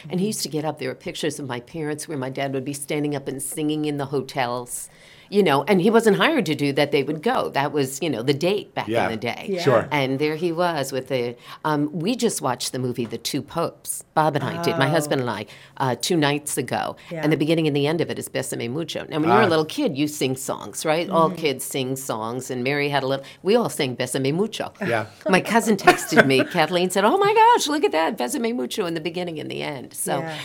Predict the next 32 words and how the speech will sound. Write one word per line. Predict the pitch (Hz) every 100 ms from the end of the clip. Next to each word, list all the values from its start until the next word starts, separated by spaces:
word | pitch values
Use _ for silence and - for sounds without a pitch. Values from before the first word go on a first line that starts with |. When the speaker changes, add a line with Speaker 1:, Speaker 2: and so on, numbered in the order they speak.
| -
Speaker 1:
y-, | 233 -
you | 233
know, | 240
I | 226
started | 226 254 277 285
to, | 208 170 165 _ _ -
um, | 156 147 -
I |
started | 170 - 220 226
to | -
answer | 160 151 147
the |
question | 135 147 - 127
before, | 123 -
and | -
I | 156
didn't | 165 170 143
finish. | 143 120 - - - - - _ _ _ _ 196
What | 196
I | 196
learned | 208 311
from | 302 269
my | 208
parents | 202 190 160 156
was | - 151 143
morals, | 156 185 220 262 285 -
and | 180 180
I |
learned | 165 165 165
to | -
never | 139 131 135
quit. | - - 123